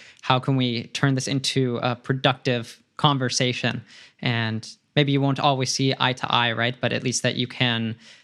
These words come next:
uh, like what you said about being curious before you're being judgmental. And I think really in order to be a global citizen, in a sense, to be able to speak real world English, it's not just developing the language skills, but in so much, it's also just developing the skills to be a good listener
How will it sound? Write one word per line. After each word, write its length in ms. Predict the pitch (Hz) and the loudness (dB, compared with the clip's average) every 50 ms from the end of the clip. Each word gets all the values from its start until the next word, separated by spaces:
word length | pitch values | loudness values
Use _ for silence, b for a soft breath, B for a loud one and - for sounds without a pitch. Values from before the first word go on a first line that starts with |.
| B B _ - - | B B _ -4 -2
uh, 340 | 131 120 117 113 117 131 123 | 0 0 0 -2 -2 -2 0
like 180 | 123 123 123 | 0 0 0
what 100 | - 135 | 0 0
you 60 | 120 123 | 0 0
said 200 | - - 127 123 | 0 0 0 2
about 300 | 120 127 117 117 - - _ _ - - _ _ - | 2 2 2 0 -2 -8 _ _ -20 -20 _ _ 4
being 160 | 160 151 139 | 4 4 4
curious 500 | 127 - 156 139 123 110 - - - - _ | 2 2 0 0 0 0 -2 -2 -4 -4 _
before 300 | - 131 - - 135 127 | -6 -4 0 2 2 2
you're 120 | 120 120 117 | 2 0 0
being 340 | 123 123 120 117 113 117 | 0 0 0 0 -2 -4
judgmental. 680 | - - 139 131 127 - 120 120 117 117 - - 117 113 - - - | -2 0 0 0 0 0 -2 -2 -2 -2 -2 -2 -4 -4 -4 -10 -8
And 160 | - 127 120 | -6 -4 -4
I 40 | 117 | -2
think 320 | 117 - 123 120 120 - B B B B B B B | 0 0 -2 -2 -2 -8 B B B B B B B
really 280 | - 143 156 151 147 135 | 4 4 4 4 2 2
in 80 | 131 135 | 2 2
order 200 | 143 143 143 - | 0 0 0 0
to 80 | - | 0
be 440 | 139 143 139 131 123 120 117 127 - - | 0 2 2 2 0 -2 -4 -6 -8 -6
a 80 | - 156 | -2 2
global 240 | 143 156 151 135 131 | 2 2 2 2 0
citizen, 420 | - - 135 127 - - 123 117 | 0 0 0 0 0 0 -2 -2
in 80 | 113 117 | 0 -2
a 80 | 113 | -2
sense, 300 | - - 120 117 113 - | 0 0 -2 -2 -2 -4
to 100 | - - | -6 -4
be 80 | 123 120 | -2 0
able 140 | 120 123 120 | 0 0 -2
to 120 | - 123 | -2 -4
speak 360 | - - - 131 123 123 - - | -4 -2 0 -2 -2 -2 -4 -2
real 260 | 131 131 131 127 123 | 0 0 2 0 0
world 180 | 127 123 113 117 | 0 -2 -2 0
English, 500 | - 135 135 131 131 123 120 - - - B B B B B B B B B B | 0 0 0 2 0 0 -2 -4 -6 -12 B B B B B B B B B B
it's 100 | 139 - | 2 4
not 160 | 151 160 165 | 4 4 4
just 140 | - 156 139 | 4 0 0
developing 640 | - 139 143 143 139 135 - 123 120 113 113 117 131 | 2 2 2 2 2 2 0 -2 -2 -2 -4 -4 -2
the 80 | - 127 | -2 0
language 480 | 117 123 135 165 196 190 175 143 - - | 2 2 2 4 4 2 2 0 0 -4
skills, 320 | - - 139 127 120 117 | -2 0 0 0 0 0
but 160 | - 120 - | -2 -4 -2
in 80 | 127 127 | 0 0
so 180 | - - 139 | 0 2 2
much, 400 | 135 139 135 127 - - - - - _ _ | 2 2 2 0 -2 -4 -8 -8 -10 _ _
it's 160 | - 127 - | -6 -4 0
also 260 | 131 127 123 - 139 127 | 0 0 0 0 -2 0
just 300 | 127 127 - - - - | 0 -2 -4 -4 -2 0
developing 640 | 135 135 131 127 127 - 135 127 120 117 117 117 - | 2 2 4 2 2 0 0 0 0 0 -4 -4 -4
the 80 | - 131 | -4 -2
skills 300 | - - 139 131 127 - | 0 2 0 0 0 -2
to 200 | - - 127 120 | -2 -2 -2 -2
be 220 | 113 - - 135 135 | 0 2 2 2 2
a 20 | |
good 160 | 123 131 120 | 2 -2 -2
listener 520 | 120 131 127 - - 131 123 113 110 110 | 0 0 0 0 0 0 0 0 -2 -6